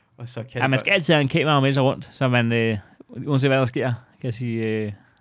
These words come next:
Speaker 2: <laughs>
Speaker 1: Ja, det var, det var en joke, det her.
Speaker 2: <laughs> Det var en joke.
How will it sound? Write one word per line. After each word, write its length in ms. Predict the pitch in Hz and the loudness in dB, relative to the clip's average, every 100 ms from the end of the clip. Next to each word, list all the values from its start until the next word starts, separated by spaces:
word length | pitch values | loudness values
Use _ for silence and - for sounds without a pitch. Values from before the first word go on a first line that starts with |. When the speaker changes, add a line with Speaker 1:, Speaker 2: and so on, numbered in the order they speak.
| _ - | _ -4
Speaker 2:
<laughs> 560 | - - - - _ - | -4 -4 -12 -16 _ 0
Speaker 1:
Ja, 140 | 170 | 0
det 80 | 247 | 2
var, 100 | 240 - | -2 -2
det 80 | 202 | -2
var 40 | |
en 120 | 220 151 196 | 0 4 6
joke, 140 | 185 135 | 6 4
det 60 | - | 4
her. 140 | 143 | 4
Speaker 2:
<laughs> 40 | - | 4
Det 80 | 165 | 2
var 60 | |
en 80 | 165 160 | 2 2
joke. 180 | 165 | 0